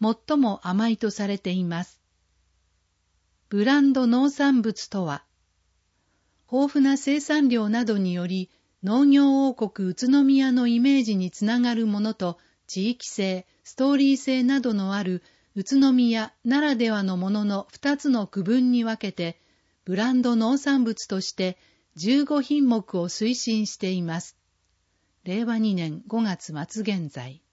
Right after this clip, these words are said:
農業王国宇都宮ホームページ、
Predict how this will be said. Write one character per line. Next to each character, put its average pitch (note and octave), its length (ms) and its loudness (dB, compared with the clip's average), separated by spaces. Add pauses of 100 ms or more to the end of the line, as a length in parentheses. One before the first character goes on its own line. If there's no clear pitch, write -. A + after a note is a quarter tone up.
(1080)
農 C4 220 2
業 D4 380 4
王 C#4 60 0
国 F#3+ 360 -6
宇 F3+ 40 -6
都 B3 320 0
宮 G3+ 400 -2
ホ A#3+ 280 0
ー - 20 4
ム C4+ 180 2
ペ G#3+ 240 -4
ー E3+ 40 -6
ジ、 D3+ 260 -12